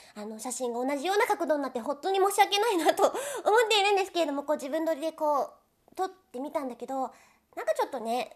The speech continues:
あのー、まあ、載せるにはあんまりよろしくない場所だなと思って、まあ、載せてはいないんですけれども、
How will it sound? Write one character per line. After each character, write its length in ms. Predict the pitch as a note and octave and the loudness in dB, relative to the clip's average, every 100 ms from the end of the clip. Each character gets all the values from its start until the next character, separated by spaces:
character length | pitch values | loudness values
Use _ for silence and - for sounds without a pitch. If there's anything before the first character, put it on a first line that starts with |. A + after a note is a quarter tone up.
| - - | -20 -20
あ 100 | G3 | -16
の 500 | G3 G3+ G#3 G3+ - - | -14 -14 -14 -14 -16 -18
ー、 60 | |
ま 100 | F#3 | -16
あ、 200 | G3+ A3+ | -12 -12
載 0 | |
せ 160 | A3+ C4 | -6 -2
る 80 | F#4 | 4
に 60 | C5 A#4+ | 6 6
は 60 | E4+ | 2
あ 20 | |
ん 60 | C4 | 0
ま 80 | |
り 80 | B3+ | -2
よ 80 | B3+ | -2
ろ 80 | D4+ | -2
し 100 | - | -4
く 80 | F4 | -2
な 120 | E4+ | -2
い 60 | |
場 120 | A3+ G#3 | -4 -10
所 160 | A3+ | -12
だ 80 | A#3 | -6
な 240 | C#4+ F4+ | -2 -2
と 80 | F4 | -2
思 140 | A#3 A3+ | -8 -10
っ 40 | |
て、 240 | - G3 - - - - | -12 -12 -14 -20 -20 -14
ま 160 | D#4 D4+ | -8 -6
あ、 40 | |
載 100 | A3+ | -6
せ 120 | A3+ D4 | -10 -6
て 100 | D#4 | -4
は 60 | |
い 100 | B3 | -4
な 120 | C#4+ | -4
い 60 | D#4 | -2
ん 60 | C4 | -4
で 100 | A#3+ | -6
す 80 | |
け 80 | A#3+ | -8
れ 80 | A3+ | -8
ど 80 | A#3+ | -2
も、 260 | D4 C#4+ | 0 0